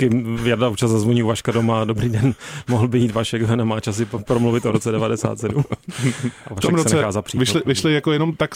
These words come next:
Speaker 1: z hlavy, co si pamatuju, následující hry. Vyšel tam K K N D, vyšel tam Dark Clone, vyšel tam Dark Reign, vyšel tam Total Annihilation,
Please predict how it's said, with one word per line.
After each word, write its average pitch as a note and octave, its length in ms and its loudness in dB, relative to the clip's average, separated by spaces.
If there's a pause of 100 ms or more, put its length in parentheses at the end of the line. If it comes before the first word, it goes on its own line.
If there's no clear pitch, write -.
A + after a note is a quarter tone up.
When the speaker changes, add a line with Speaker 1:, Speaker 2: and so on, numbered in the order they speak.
(100)
Speaker 1:
z A#2 100 0
hlavy, C#3+ 300 2
co C#3 120 -2
si C#3+ 120 -2
pamatuju, B2 340 0
následující A2+ 560 0
hry. G#2 160 0
Vyšel G#2 280 -2
tam G2+ 200 -2
K G2+ 180 -2
K - 80 -4 (140)
N C3+ 140 2
D, B2+ 160 2
vyšel A2 200 -4
tam G#2 160 -2
Dark G2 420 -2
Clone, C3+ 280 2
vyšel A2+ 220 -2
tam A2 180 -2
Dark G#2+ 360 0
Reign, B2+ 240 2
vyšel A2 220 -2
tam G#2+ 180 -2
Total A2 360 -2
Annihilation, B2+ 420 0